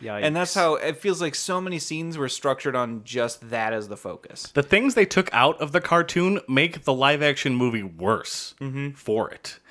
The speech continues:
Speaker 3: I don't understand why you would subtract, like, good storytelling.
Speaker 1: Yeah.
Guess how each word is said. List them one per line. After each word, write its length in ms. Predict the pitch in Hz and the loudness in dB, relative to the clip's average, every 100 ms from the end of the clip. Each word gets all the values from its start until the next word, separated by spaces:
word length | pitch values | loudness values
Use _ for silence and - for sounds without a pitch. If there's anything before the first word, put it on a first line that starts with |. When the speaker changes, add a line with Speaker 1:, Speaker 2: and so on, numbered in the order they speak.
| - | -6
Speaker 3:
I 120 | 113 | -2
don't 260 | 120 135 160 | 4 4 4
understand 560 | 156 139 - 117 123 101 | 2 0 0 2 2 2
why 120 | 107 | 0
you 120 | 107 | 0
would 100 | 110 | -2
subtract, 600 | - 95 - 113 117 - | -6 -8 -2 0 0 -2
like, 280 | 101 90 - _ - | -6 -6 -12 _ -2
good 200 | 120 123 | -2 -2
storytelling. 800 | - 107 131 165 - 151 - - _ _ _ _ _ _ | -2 2 4 2 -2 -10 -10 -18 _ _ _ _ _ _
Speaker 1:
Yeah. 280 | 110 101 | -6 -6